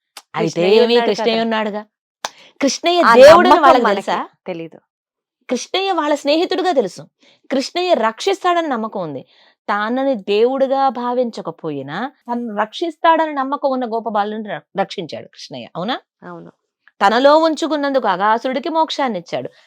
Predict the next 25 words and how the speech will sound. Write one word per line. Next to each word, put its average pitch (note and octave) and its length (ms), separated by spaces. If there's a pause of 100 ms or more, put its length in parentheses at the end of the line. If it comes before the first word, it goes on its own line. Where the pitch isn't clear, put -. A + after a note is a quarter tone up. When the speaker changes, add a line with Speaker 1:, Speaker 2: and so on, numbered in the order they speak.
(180)
Speaker 1:
తనని B3+ 220
నమ్మినటువంటి D#4+ 800
గోపబాలులను A#3+ 760
రక్షించాడు. A3 640 (420)
ఈ G3 140
నమ్మకం G3+ 400
మనకు E3 240
ఉండాలి, D3 280 (640)
విశ్వాసం B3+ 560
ఉండాలి. D#3+ 340 (160)
మనం F3+ 160
చెప్పుకున్నాం. G#3 460
Speaker 2:
భక్తి, C#4 100
విశ్వాసం A#3 680
ఫస్ట్ - 340
ఎపిసోడ్ A#3 400
మాట్లాడుకున్నాం G3 580
మనం. G3 100
Speaker 1:
నమ్మకం G#3 420
వేరు, C4+ 360
విశ్వాసం E3 600
వేరు. C#3+ 280 (100)
వాళ్ళు D#3+ 400
విశ్వాసం A#3 640
ఉంచారు. D#3 400